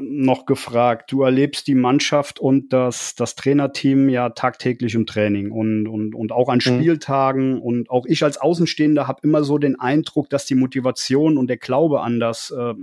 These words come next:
Speaker 1: ja, kann man sagen, zurzeit Unvorstellbare, ähm, irgendwie nie schwindet. Und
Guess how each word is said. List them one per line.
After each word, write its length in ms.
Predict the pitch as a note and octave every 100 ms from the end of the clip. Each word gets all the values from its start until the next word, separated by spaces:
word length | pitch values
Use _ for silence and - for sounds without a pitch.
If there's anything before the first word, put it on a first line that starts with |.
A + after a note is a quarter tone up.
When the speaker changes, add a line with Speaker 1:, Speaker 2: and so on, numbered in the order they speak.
| - _
Speaker 1:
ja, 240 | G2 G#2
kann 180 | G2+ -
man 120 | B2
sagen, 280 | A2+ A2 B2+
zurzeit 500 | - A#2+ - B2 C3
Unvorstellbare, 1120 | C#3+ E3 - C#3 - C3 C#3 C3+ C3+ C3+ -
ähm, 200 | C3+ B2+ -
irgendwie 300 | C3 C3 C3
nie 160 | C3+
schwindet. 520 | - A2+ A2+ G2 F2+ _ _
Und 380 | C#3 C3 C3